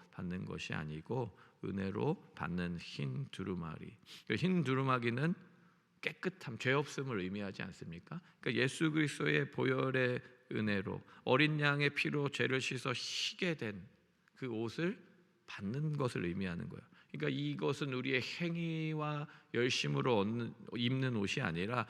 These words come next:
하나님의 은혜로 하나님께서 입혀주시는 옷을 의미합니다. 그러니까 지금 수가 채워져야 되는데, 흰, 너희와 같이 흰 두루마리를, 두루마기를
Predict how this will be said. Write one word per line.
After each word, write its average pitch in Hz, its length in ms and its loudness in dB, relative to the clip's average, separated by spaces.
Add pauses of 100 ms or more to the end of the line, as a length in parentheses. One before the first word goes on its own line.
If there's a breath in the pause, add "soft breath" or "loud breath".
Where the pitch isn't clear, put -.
(160 loud breath)
하나님의 139 640 2
은혜로 98 320 2
하나님께서 135 720 -2
입혀주시는 120 960 -4
옷을 90 460 0 (240 loud breath)
의미합니다. 90 760 -2 (380 loud breath)
그러니까 165 160 4
지금 151 260 2
수가 185 300 2
채워져야 180 560 0
되는데, 127 560 0 (240 loud breath)
흰, 180 560 2
너희와 147 420 4
같이 139 220 -4
흰 202 540 0
두루마리를, 131 1000 0 (160)
두루마기를 131 840 0